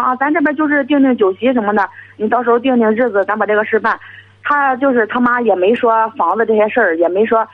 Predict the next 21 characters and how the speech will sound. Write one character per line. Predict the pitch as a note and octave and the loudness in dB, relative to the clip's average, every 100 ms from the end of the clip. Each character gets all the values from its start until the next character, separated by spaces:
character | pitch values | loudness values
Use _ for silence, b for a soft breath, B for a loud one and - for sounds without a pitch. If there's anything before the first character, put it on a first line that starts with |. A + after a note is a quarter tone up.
| B _ | B _
就 | G3+ | 0
是 | G3 F3 F3 F#3+ | 2 0 0 0
让 | A#3+ | 0
我 | G#3+ | 0
往 | F3+ G#3+ | 0 -2
哪 | - D#4 | -6 -6
接， | G#3 A3 - | -2 -2 -4
就 | A#3+ A#3 - | -4 -4 -4
她 | - C#4 | -4 -2
那 | C#4 | 0
个 | |
意 | B3 C4+ | 2 0
思 | G#3+ | 2
就 | G3+ | 2
是 | |
肯 | G3 E3+ | 0 0
定 | A3 A#3 - | 0 0 -4
是 | - - | -8 -2
让 | A3+ A3 | 0 0
我 | F3 | 0
先 | A3+ | -2